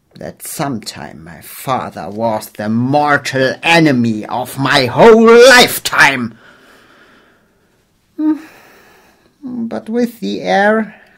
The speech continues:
I have come to power over the estates and <clears throat> the indebtedness as well. To have to sell Muscow, hmm,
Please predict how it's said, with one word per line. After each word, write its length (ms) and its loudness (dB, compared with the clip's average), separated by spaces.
I 120 -12
have 500 -4
come 320 -4
to 160 -10
power 600 -2
over 320 -2
the 220 -8
estates 880 -4
and 400 -2
<clears throat> 80 -20
the 1120 0
indebtedness 1200 -4
as 300 -12
well. 380 -2
To 140 -10
have 340 -4
to 120 -8
sell 280 -4
Muscow, 760 -6
hmm, 180 -12